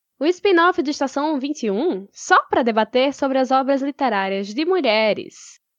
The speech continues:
Eu sou Carol Lima, sou a humilde host, e eu estou aqui com um time de mulheres maravilhosas, batalhadoras,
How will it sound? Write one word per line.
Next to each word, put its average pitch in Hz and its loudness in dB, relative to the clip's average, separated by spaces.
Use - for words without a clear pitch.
Eu 359 2
sou 311 -2
Carol 226 2
Lima, 277 -2
sou 294 -4
a 254 2
humilde 262 0
host, 277 0
e 370 0
eu 403 4
estou 330 2
aqui 277 0
com 285 -2
um 247 -2
time 240 -2
de 208 -6
mulheres 185 -4
maravilhosas, 190 -6
batalhadoras, 190 -4